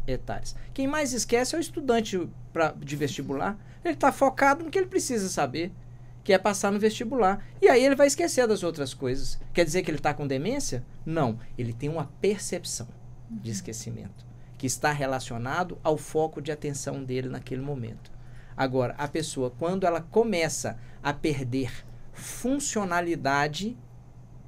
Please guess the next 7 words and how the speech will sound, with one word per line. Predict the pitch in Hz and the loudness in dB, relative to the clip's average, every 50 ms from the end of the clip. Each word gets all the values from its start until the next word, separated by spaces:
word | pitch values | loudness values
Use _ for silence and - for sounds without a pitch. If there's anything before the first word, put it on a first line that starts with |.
| - - - - - | -18 -18 -14 -6 -2
porque | 147 143 - - - - 156 147 139 131 131 | -2 0 0 -2 -2 0 0 2 2 0 0
ela | 127 147 147 147 139 | 0 0 0 0 0
tem | 143 - 143 135 135 | 0 -2 -2 0 0
algum | 135 135 131 135 143 160 208 254 277 285 | 0 0 0 -2 -2 0 0 0 2 4
domínio | 254 233 226 202 175 170 175 175 170 165 165 | 6 6 6 6 4 0 -2 -2 -4 -4 -4
cognitivo | 165 156 151 143 147 147 143 127 - - 139 135 131 123 127 | -4 -4 -4 -4 -4 -4 -4 -4 -6 -4 -2 -2 -2 -2 -6
prejudicado, | 123 - 127 127 123 117 120 123 123 120 117 - - 110 107 107 113 127 135 156 190 208 | -4 -2 0 0 0 -2 -4 -8 -8 -8 -8 -6 -4 -4 -2 -2 -4 -4 -2 -2 -2 -2